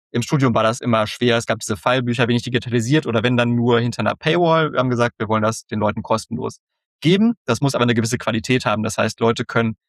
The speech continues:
Fälle einreichen mit einer Falllösung. Und dann gibt es das Editorial Board, bei dem ich am Anfang auch Teil war, um die Qualität dieser Fälle zu überprüfen, dass es einen gewissen Mindeststandard erfüllt oder einen sehr hohen Standard.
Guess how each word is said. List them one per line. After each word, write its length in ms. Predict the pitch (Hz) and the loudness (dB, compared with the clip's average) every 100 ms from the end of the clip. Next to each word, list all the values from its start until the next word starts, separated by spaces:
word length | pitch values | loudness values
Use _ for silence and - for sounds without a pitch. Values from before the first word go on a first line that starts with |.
| _ | _
Fälle 360 | - - 110 - | -8 -4 -2 0
einreichen 480 | 143 170 175 185 180 | 2 2 2 2 -2
mit 80 | 180 | 0
einer 80 | 175 | 0
Falllösung. 480 | - 175 180 190 | 0 0 0 0
Und 100 | 190 | 0
dann 80 | 123 | 0
gibt 140 | 117 127 | 0 -2
es 80 | |
das 120 | 120 107 | -4 -6
Editorial 560 | 117 110 - 151 156 | -4 -4 0 2 2
Board, 260 | 135 139 143 | 2 2 2
bei 80 | 110 | 0
dem 120 | 113 | -2
ich 80 | 113 | -2
am 60 | - | -4
Anfang 260 | - 120 | -4 -6
auch 160 | - 113 | -4 -6
Teil 260 | - 127 135 | -2 0 2
war, 160 | 139 135 _ _ _ | 2 0 _ _ _
um 140 | 117 | -2
die 80 | 117 | -2
Qualität 640 | - 117 110 - 120 120 - _ _ | 0 -2 -2 0 0 0 -6 _ _
dieser 240 | 110 110 107 | -4 -2 -2
Fälle 340 | - 110 110 120 | -2 0 0 -2
zu 160 | - - | -14 -8
überprüfen, 500 | - 110 - 147 123 | -6 -4 -2 -2 0
dass 160 | 110 | 0
es 140 | - - | -2 -6
einen 80 | 104 | -4
gewissen 360 | 98 - 107 - _ _ | -4 -4 -6 -6 _ _
Mindeststandard 840 | 110 107 107 101 - 104 101 104 - | 0 2 2 0 -4 0 0 -2 -8
erfüllt 300 | - 104 143 | -10 -4 0
oder 80 | 104 | 0
einen 80 | 101 | -2
sehr 160 | 95 | -4
hohen 260 | 110 120 101 - _ _ _ | 0 0 0 -8 _ _ _
Standard. 440 | - - 110 107 | -6 -2 0 -2